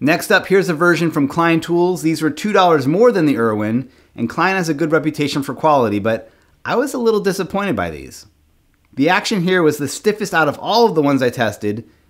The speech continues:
and I think part of that is due to this nice sharp cutter in the handle that has these overlapping blades that add just a bit more friction.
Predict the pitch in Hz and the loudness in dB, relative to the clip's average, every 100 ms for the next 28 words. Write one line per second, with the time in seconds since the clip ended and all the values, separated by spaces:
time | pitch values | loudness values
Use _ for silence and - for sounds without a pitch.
0 | _ 117 123 180 175 - 180 175 143 131 | _ -8 -4 -4 -4 0 0 2 2 2
1 | 139 135 127 113 127 135 160 156 - 165 | 0 0 0 0 0 2 0 -2 -6 -2
2 | 151 151 - 170 160 127 123 156 160 127 | -2 -2 -4 0 2 0 0 0 2 2
3 | 104 107 - _ _ 113 131 131 135 120 | 0 -2 -10 _ _ -6 -4 0 0 0
4 | 143 160 160 156 151 151 139 131 156 147 | -2 0 2 2 2 2 2 4 4 4
5 | 123 123 - 147 143 113 165 180 190 127 | 0 -4 -6 -4 -4 -2 -6 -4 -6 -2
6 | 143 156 165 151 147 175 175 - - | -2 -2 0 0 0 -6 -6 -10 -12